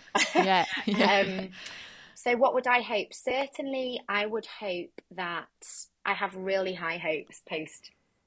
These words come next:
Speaker 1: post this, um, living situation, that businesses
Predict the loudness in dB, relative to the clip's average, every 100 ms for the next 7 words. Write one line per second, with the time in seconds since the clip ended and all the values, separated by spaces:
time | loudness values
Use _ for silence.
0 | _ -8 -8 -8 -8 -8 -8 -14 -16 -14
1 | -10 -10 -10 -10 -10 -10 -12 -12 -6 -4
2 | -4 -6 -8 -4 2 4 4 -2 -10 -10
3 | -14 -20 -20 _ _ _ 6 6 6 0
4 | 6 8 8 0